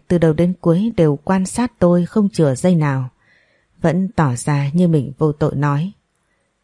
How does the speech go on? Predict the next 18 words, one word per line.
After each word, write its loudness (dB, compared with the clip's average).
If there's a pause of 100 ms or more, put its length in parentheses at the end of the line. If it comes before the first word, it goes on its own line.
"Diệp, 0 (500)
vậy 0
chúng -2
ta 0
cùng -2
đàn -2
nhé." -2 (1400)
Bị -2
đẩy 0
vào 0
tình -2
huống 0 (120)
tiến 0
không 0
được, 0 (380)
lùi 2
không 0
xong, -2